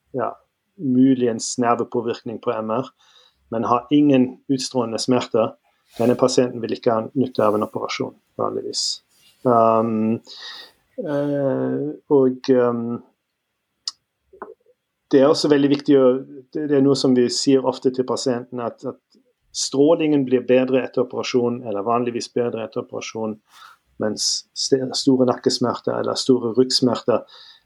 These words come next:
er ikke det som, som, eh, vi behandler med et operativt inngrep. Eh, det finnes jo selvfølgelig noen få diagnoser, eh, der vi også anbefaler en operasjon, hvis det er for eksempel en instabilitet eller,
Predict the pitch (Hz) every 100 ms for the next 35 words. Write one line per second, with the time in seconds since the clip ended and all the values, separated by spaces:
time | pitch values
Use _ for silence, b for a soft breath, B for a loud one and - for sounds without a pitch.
0 | _ 113 110 - 127 113 104 120 110 101
1 | 117 104 107 104 104 107 101 113 110 104
2 | 107 104 - 123 - 107 - - 113 110
3 | 107 - b b _ _ _ _ 127 113
4 | 110 110 110 127 151 160 - 127 127 143
5 | 127 113 123 156 139 143 135 127 123 123
6 | 127 135 113 B B B B B - 120
7 | 113 113 110 - 113 113 123 - 131 139
8 | 127 131 123 120 117 - 113 - 127 127
9 | 131 120 104 - 107 101 117 - 110 -
10 | 110 113 120 - 123 113 107 - 110 113
11 | 123 - 107 107 104